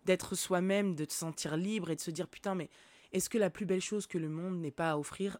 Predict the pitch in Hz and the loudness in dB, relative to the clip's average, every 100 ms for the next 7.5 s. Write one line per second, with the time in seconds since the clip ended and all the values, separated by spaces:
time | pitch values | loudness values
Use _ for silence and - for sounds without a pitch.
0 | - 185 180 156 147 180 202 - 151 170 | -4 -2 -2 0 2 2 0 -2 -4 0
1 | 165 151 151 - 180 156 _ _ _ _ | 0 0 -4 -4 -8 -10 _ _ _ _
2 | _ - 143 151 190 156 127 - 196 _ | _ -4 -2 2 2 2 0 -2 -4 _
3 | - - 175 - _ _ _ _ _ _ | -14 -12 -14 -14 _ _ _ _ _ _
4 | 156 156 190 180 - 143 156 _ - 147 | -6 -4 0 0 0 -8 -10 _ 0 0
5 | - 165 - 151 - _ _ - - _ | 0 -4 -2 -4 -6 _ _ -20 -20 _
6 | 156 180 143 - 190 - 220 185 190 175 | 2 2 2 0 0 4 4 4 2 4
7 | 165 151 175 - - | 2 0 -2 -6 -16